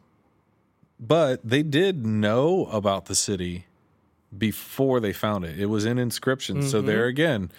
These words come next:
Speaker 2: Like Troy.
Speaker 1: we can take historical text and we can say, you know, I know there's a lot of talk about Atlantis right
Speaker 2: It's
Speaker 1: now
Speaker 2: a
Speaker 1: and the
Speaker 2: fabled
Speaker 1: Rishat structure. And
Speaker 2: Yeah.
Speaker 1: is it Rishat or
Speaker 2: Rikot.
Speaker 1: Rikot?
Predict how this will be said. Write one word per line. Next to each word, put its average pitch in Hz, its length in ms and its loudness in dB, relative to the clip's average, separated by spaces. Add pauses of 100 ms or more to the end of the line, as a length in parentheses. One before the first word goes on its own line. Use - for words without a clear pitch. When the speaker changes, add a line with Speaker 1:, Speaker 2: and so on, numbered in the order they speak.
Speaker 2:
Like 113 200 -4
Troy. 139 460 -2 (100)
Speaker 1:
we 98 160 -2
can 95 120 0
take 104 200 0
historical 117 500 0
text 160 420 0
and 107 100 -2
we 104 80 -2
can 101 140 -4
say, 101 440 -2 (160)
you 95 120 -4
know, 92 300 -4
I 104 80 -4
know 104 140 0
there's 107 140 0
a 104 60 -2
lot 110 200 2
of 110 60 -4
talk 113 240 -4
about 127 220 0
Atlantis 147 520 0
right 101 140 -2
Speaker 2:
It's 101 100 -4
Speaker 1:
now 101 80 -2
Speaker 2:
a 95 80 -4
Speaker 1:
and 92 80 -6
the 95 40 -4
Speaker 2:
fabled 127 280 0
Speaker 1:
Rishat 135 380 -2
structure. 98 640 -2
And 92 80 0
Speaker 2:
Yeah. 127 240 0 (380)
Speaker 1:
is 104 100 -4
it 107 80 -4
Rishat 190 560 0 (300)
or 143 140 0
Speaker 2:
Rikot. - 280 -8
Speaker 1:
Rikot? 113 500 0